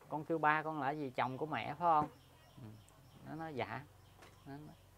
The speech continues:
thì con kêu bạn của con, nó, nó ngang hàng với con mà con kêu ba là con chấp nhận nó làm chồng của mẹ con phải không? Cái nó làm thinh chứ. Tại sao con phải kêu những điều không tốt của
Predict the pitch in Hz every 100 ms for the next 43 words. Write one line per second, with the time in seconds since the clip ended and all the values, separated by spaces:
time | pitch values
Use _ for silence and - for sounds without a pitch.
0 | - - - - - 127 143 165 175 160
1 | 123 143 165 175 175 165 165 180 185 185
2 | 175 160 160 131 139 175 160 160 147 131
3 | 160 165 156 151 156 151 131 156 175 -
4 | 127 120 160 175 127 127 127 131 165 127
5 | 151 160 - 175 165 165 - - _ _
6 | _ - - - - - 170 185 170 131
7 | 151 160 196 160 131 _ _ _ _ _
8 | _ _ _ _ - 110 151 170 170 165
9 | 151 143 - 156 151 147 143 131 131 123
10 | 117 170 165 127 113 - 143 135 156 147
11 | - - 131